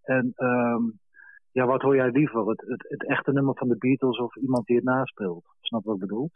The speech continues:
Daarom moet de echte natuurlijk terugkomen. En om je eerste vraag, eh, in te gaan. Ja, het is natuurlijk een verhaal al sinds, eh, negentien negenenzestig. Ehm, het is een verhaal dat, eh, het is een van de schilderijen, een van de beroemdste schilderijen die al het langst weg is.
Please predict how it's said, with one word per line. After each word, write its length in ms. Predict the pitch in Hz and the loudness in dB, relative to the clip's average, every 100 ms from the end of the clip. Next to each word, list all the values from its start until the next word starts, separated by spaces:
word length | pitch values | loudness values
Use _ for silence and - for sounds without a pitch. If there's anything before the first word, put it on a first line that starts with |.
| - _ _ _ _ _ | -16 _ _ _ _ _
Daarom 380 | 107 147 147 147 | -2 0 2 2
moet 120 | 151 | 4
de 80 | 156 | 4
echte 260 | 160 - 151 | 2 0 0
natuurlijk 420 | 131 151 127 120 | 2 4 4 4
terugkomen. 680 | 147 117 - 92 87 85 - _ _ _ _ - - | 0 0 -2 -2 -2 -8 -12 _ _ _ _ -6 0
En 260 | 147 151 | 2 4
om 180 | 151 123 | 2 4
je 300 | 135 147 147 | 4 4 2
eerste 320 | 165 156 - 151 | 2 2 2 0
vraag, 440 | - 143 156 - | 2 2 2 2
eh, 100 | 143 | 0
in 160 | 147 139 | 2 0
te 100 | - | 0
gaan. 320 | - 139 151 - - - - - _ _ | 2 0 0 -6 -12 -10 -12 -16 _ _
Ja, 100 | - - | -4 -2
het 160 | 151 | 0
is 140 | 160 151 | 0 0
natuurlijk 480 | 139 160 151 135 | 0 4 4 4
een 120 | 131 110 | 0 0
verhaal 540 | 117 110 139 165 143 | 0 0 2 2 2
al 160 | 117 113 | 2 0
sinds, 340 | - 143 131 | 2 2 2
eh, 260 | 160 120 117 | 2 2 4
negentien 640 | 123 127 101 - 113 120 | 4 4 0 -2 0 2
negenenzestig. 1080 | 127 127 113 104 - - - - 95 - - | 4 2 2 -4 0 0 -2 -4 -6 -6 -8
Ehm, 500 | 127 113 113 110 113 117 131 | -2 0 0 0 -2 -4 -10
het 200 | 123 - | -14 -4
is 120 | 117 | -2
een 140 | 117 - | 0 -4
verhaal 580 | 107 104 120 120 117 | -2 0 2 2 0
dat, 320 | 104 107 104 147 | 0 -2 -2 -6
eh, 80 | |
het 160 | 107 - | -10 -2
is 100 | 135 | 0
een 160 | 123 107 | 2 0
van 220 | 117 110 | -2 -2
de 240 | 107 104 95 | -2 -6 -6
schilderijen, 640 | - 127 107 110 107 113 | -4 -2 0 0 0 -2
een 80 | 113 | -2
van 100 | 120 | -2
de 60 | |
beroemdste 340 | 110 131 131 - | 2 2 2 -2
schilderijen 480 | - 110 107 110 | -2 0 2 2
die 160 | 110 - | 0 0
al 100 | 120 | 0
het 120 | 98 | 0
langst 360 | 110 117 107 - | 0 0 -2 -6
weg 240 | 104 - | -6 -4
is. 240 | 139 156 | -6 -6